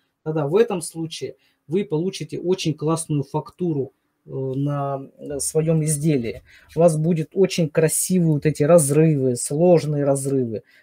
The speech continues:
Э, не бойтесь туда, вот, ну, если крошки попали, какой-то мусор сю-, сюда скопился, вот, э,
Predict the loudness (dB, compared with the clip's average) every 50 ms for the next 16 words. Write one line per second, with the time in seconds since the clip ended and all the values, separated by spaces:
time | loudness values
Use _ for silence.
0 | _ _ -6 -2 0 2 2 2 2 0 0 0 0 0 0 2 2 2 2 4
1 | 4 4 4 4 2 0 -2 -2 -2 0 2 6 6 6 6 6 4 2 2 2
2 | 0 -2 2 2 2 2 2 -2 -4 0 0 0 2 4 4 4 4 2 -2 -4
3 | -6 -4 -2 -2 0 0 -2 -4 -4 -6 -6 -8 -10 -8 -8 -8 -8 -8 -8 -8
4 | -4 0 0 0 0 -2 -6 -8 -6 -8 -10 -10 -8 -8 -8 -8 -8 -10 _ _
5 | -6 -6 -4 -6